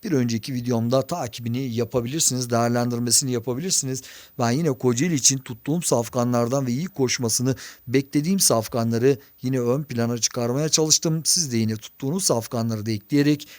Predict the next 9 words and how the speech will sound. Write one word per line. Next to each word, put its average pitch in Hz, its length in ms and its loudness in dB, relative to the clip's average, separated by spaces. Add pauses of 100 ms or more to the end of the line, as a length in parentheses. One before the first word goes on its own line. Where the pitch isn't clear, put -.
(140)
en 165 180 0
iyi 151 140 -2
oyunu, 110 380 -4
kurguyu 147 540 2 (280)
yapma 117 340 2
noktasında 117 760 4 (300)
Kocaeli 117 440 -4
programı 113 460 -2
için 127 400 -4